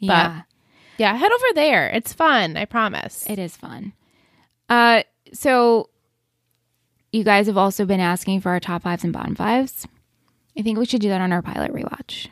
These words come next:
Speaker 1: That would be great. So it gives me some time to digest, because I do have, like, a rough draft, and I know there are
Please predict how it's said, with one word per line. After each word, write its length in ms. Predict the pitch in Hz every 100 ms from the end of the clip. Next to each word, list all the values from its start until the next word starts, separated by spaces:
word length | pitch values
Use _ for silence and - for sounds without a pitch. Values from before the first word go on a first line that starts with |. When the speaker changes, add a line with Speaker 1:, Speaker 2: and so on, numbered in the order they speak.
| _ _ -
Speaker 1:
That 160 | 226 233
would 100 | 254
be 100 | 269
great. 320 | 220 196 -
So 120 | 202
it 60 | 190
gives 160 | 196 202
me 100 | 196
some 180 | 196
time 240 | 196 180 175
to 140 | 190
digest, 680 | 175 175 160 165 160 160 -
because 240 | 214 226 214
I 80 |
do 200 | 202 220
have, 200 | 214 202
like, 140 | 196 190
a 80 | 175
rough 640 | 175 160 - - - _ _ _ _
draft, 500 | - 165 151 208 -
and 140 | 190 180
I 100 | 180
know 180 | 185 180
there 160 | 180 -
are 340 | 165 160